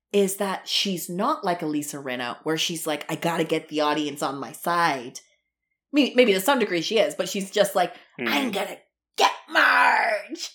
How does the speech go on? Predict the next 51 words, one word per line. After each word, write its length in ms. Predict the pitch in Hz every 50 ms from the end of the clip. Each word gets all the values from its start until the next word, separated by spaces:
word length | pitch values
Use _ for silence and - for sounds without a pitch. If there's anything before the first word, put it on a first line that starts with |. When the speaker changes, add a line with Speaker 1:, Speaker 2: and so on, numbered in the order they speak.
| _
Speaker 1:
And 160 | - 220 220
she 120 | - - 349
doesn't 200 | 330 294 262 233
give 160 | 240 285 254
a 140 | 214 - - - - -
fuck 220 | 320 320 302 285
Speaker 2:
Yeah. 80 | 285 277
Speaker 1:
about, 240 | 185 240 220 196
like, 200 | 196 202 185 185 - - _ _ _ -
her 240 | - 226 214 220 - -
edit 420 | 254 277 285 285 285 277 277 -
or 100 | - 214
how 180 | 269 285 226 220
she, 360 | 214 - - 262 214 190 190 -
what 140 | 196 196 233 214
people 180 | 220 - -
think 240 | 190 - 302 302 294
of 80 | 403 311
her. 260 | 302 294 285 277 277 -
I 40 | -
love 380 | 247 - - - - 440 - 330 - - - -
it. 200 | 214 190 - -
Speaker 2:
<laughs> 40 | -
It's, 380 | 220 220 220 - - - - - - - -
it's 200 | 156 160 151 -
good 500 | - - 151 156 151 151 143 127 123 123
that 180 | 120 120 120 -
she's 260 | - - 117 104 -
here. 400 | - 120 104 - - - - - _ _ - -
<laughs> 220 | _ - - 143
My 120 | - 180 156
Speaker 1:
<laughs> 60 | -
Speaker 2:
review, 460 | 180 165 160 139 131 123 127 123 120
Speaker 1:
Yeah. 220 | 123 - 370 - - - - _ -
Speaker 2:
it 140 | 135 123 120
is 140 | 123 113 104
good 460 | - - 160 165 165 156 151 147 - -
that 220 | - 123 117 120 107
this 180 | 117 110 -
woman 260 | 120 123 123 123 120 117
is 120 | 117 107
at 120 | 110 101
the 80 | 101 104
table. 340 | - - 95 95 - - _ _ _ _
Speaker 1:
Marge, 640 | 208 180 233 285 339 415 453 427 - - - - -
yeah, 160 | 220 220 214 - - 170 -
I 100 | - 202
will 120 | 196 226 262
say 120 | - -
about 160 | 302 269 202
Marge, 300 | 214 226 180 - _ _